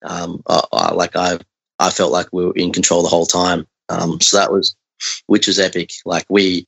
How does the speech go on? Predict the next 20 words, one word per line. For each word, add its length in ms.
we 100
went 160
into 220
that 180
round 420
looking 340
at 60
our 80
pairing 280
sheet 280
saying, 240
"We 140
got 180
this, 200
boys. 440
Like, 180
we're 140
gonna 180
crush 280
'em." 240